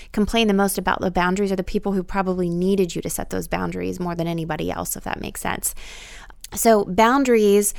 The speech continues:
when we set them, it automatically does shift the dynamic, we can elicit change when we change. But again, we have to focus on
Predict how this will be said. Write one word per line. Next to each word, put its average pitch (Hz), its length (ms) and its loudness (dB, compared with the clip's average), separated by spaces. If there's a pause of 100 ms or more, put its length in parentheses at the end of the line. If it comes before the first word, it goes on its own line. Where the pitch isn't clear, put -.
(140)
when 196 140 2
we 202 100 2
set - 300 0
them, 185 320 0
it 208 180 -2
automatically 208 720 4
does 180 320 0
shift - 380 -2
the 180 80 -6
dynamic, 165 840 -4 (580)
we 208 180 0
can 311 340 2
elicit 269 380 0
change 185 600 2
when 196 280 2
we 202 160 2
change. 180 460 -6
But 196 80 2
again, 196 300 2
we 214 80 0
have 214 180 -2
to 202 80 -6
focus 208 640 0
on 180 460 0